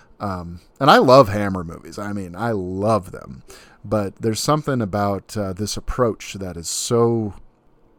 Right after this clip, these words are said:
unique. I mean, even at that time, it's so incredibly subtle.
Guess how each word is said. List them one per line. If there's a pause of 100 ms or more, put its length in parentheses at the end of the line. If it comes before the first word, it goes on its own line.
(120)
unique.
I
mean,
even
at
that
time,
it's
so
incredibly
subtle.